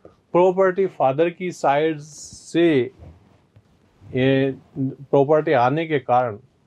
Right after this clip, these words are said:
अ, अगर, अ, first category में नहीं है, तो वो, वो property father की side में ही जाएगी। इसी तरह से अगर property आई है फ-,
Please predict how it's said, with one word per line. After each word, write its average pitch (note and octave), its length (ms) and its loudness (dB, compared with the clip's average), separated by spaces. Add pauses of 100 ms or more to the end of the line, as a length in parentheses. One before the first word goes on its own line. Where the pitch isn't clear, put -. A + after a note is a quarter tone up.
(400)
अ, A2+ 480 2
अगर, D3+ 460 -2
अ, C#3 260 0 (440)
first G#3 340 0
category E3 420 -2
में D#3 140 -6
नहीं C#3 320 -2
है, B2 240 -2
तो D#3 360 -6
वो, D3+ 420 -2 (500)
वो C#3 100 2
property B2 580 0
father A2+ 400 0
की B2+ 140 -6
side G#2+ 400 -4
में A2 140 -6
ही G#2 80 -10
जाएगी। F2+ 480 -12 (500)
इसी D#3+ 240 0
तरह C3 280 2
से D3 400 -4 (800)
अगर E3+ 380 4
property D#3 680 0
आई C#3+ 260 0
है C#3+ 240 -2
फ-, B2+ 760 -2